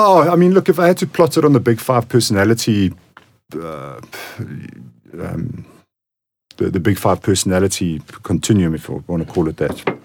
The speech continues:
um, it would be somebody who's highly conscientious, maybe a little bit neurotic, um, less agreeable than, uh, more, more disagreeable than agreeable, less open, and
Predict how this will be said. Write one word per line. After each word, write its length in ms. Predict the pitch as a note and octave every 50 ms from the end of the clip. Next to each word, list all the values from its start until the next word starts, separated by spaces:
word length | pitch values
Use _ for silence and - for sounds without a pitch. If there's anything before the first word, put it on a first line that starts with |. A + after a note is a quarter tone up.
| _ _ _ _ _ _ _ _ _ _ - -
um, 220 | G#2 G2 F2+ F2+
it 40 | F#2
would 80 | F#2 D#2
be 100 | G2+ F#2+
somebody 320 | - - G2+ G2 F#2+ F#2+
who's 120 | F#2 F2 -
highly 400 | - - - G2+ G#2 G#2 G2+ G2
conscientious, 800 | - G2 F#2 - - F#2+ E2+ E2 E2 - F2+ D#2 - - - - _ - - - - - - - - _ _ - -
maybe 260 | A#2+ B2+ C3+ C3+ C3
a 40 | B2
little 180 | A2+ A2+ A2+ A2
bit 160 | G#2+ G2+ - - _ -
neurotic, 680 | F#2+ F#2+ F2+ F#2 F#2+ F#2+ - - F#2+ - - - - - _ _ _ _ _ _ _ _ -
um, 540 | - F2+ F2+ F2 F2 F2 F2 E2+ F2 E2+ - - - - - - - _ _ _ F2
less 460 | A2+ G#2 G2 G2+ A2 A2 - - -
agreeable 600 | G#2+ G#2 F#2 - G#2 G2 G2+ G2 F2+ F#2+ F#2 F2+ F2+
than, 540 | F2+ F2 F2 E2+ E2+ E2+ E2 E2 D#2 D#2 - _ _ - -
uh, 540 | - E2 D#2+ - D#2 D#2+ D#2+ - - - - -
more, 380 | A2 A2 A2 A2 A2+ A2 F#2+ E2+ - -
more 220 | G2+ G2+ G2+ G2
disagreeable 600 | E2+ A2+ G#2 - G#2+ G2 F#2 F#2 F2+ F2 E2+ F2
than 120 | D#2+ D#2+ E2
agreeable, 600 | D#2+ D2 F2+ F2+ F2+ F2 E2 F2 F2 F2 E2+ E2 - - - - - - _ - -
less 380 | F#2+ F#2+ F#2+ G#2 G2+ - - - -
open, 800 | G2 F#2 F2+ - - - F#2+ F2+ F2+ F2+ F2+ F2 E2+ E2 - - -
and 960 | F2 F2 E2+ E2+ E2 E2 E2 D#2+ D#2+ D#2+ D#2 D#2 D#2 D2+ D2 - - - -